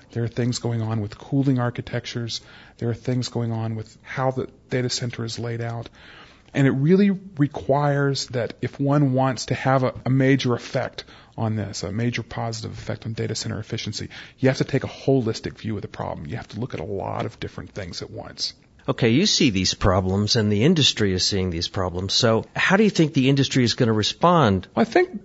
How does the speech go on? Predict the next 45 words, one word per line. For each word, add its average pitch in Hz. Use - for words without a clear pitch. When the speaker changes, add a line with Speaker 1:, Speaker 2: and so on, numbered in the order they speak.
Speaker 1:
that 156
we 180
see 202
a 156
number 165
of 156
trends 131
developing 113
in 107
data 117
center 107
design 104
and 101
operations. 104
And 147
first, 202
I 151
have 143
to 127
lay 135
down 120
one 110
caveat. 101
For -
the 175
past 262
few 190
years, 117
and -
actually 202
for 170
a 151
fairly 165
long 123
time, 117
the 131
first -
requirement 123
in 120
a 113
data 107
center 107
has 107
been 110
availability. 98